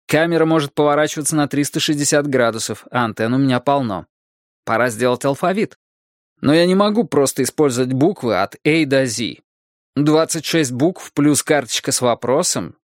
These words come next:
Итого двадцать семь карточек вокруг посадочного модуля. По тринадцать градусов на каждую. Даже если Л Р Д сможет точно повернуть камеру, я все равно не буду уверен, какую букву они имели в виду. Придется использовать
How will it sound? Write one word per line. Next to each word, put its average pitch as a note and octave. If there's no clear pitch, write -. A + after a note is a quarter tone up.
Итого A2+
двадцать C#3
семь F#3+
карточек C3+
вокруг A#2+
посадочного B2+
модуля. G2
По A#2
тринадцать A#2
градусов B2+
на C#3
каждую. D#2
Даже F#3
если F3
Л E3+
Р E3+
Д E3+
сможет C3+
точно D3+
повернуть B2+
камеру, D#3+
я D#3+
все F#3+
равно G3+
не C3+
буду B2+
уверен, C3
какую D#3+
букву B2+
они A#2+
имели B2
в B2
виду. D#3+
Придется G#2+
использовать D#3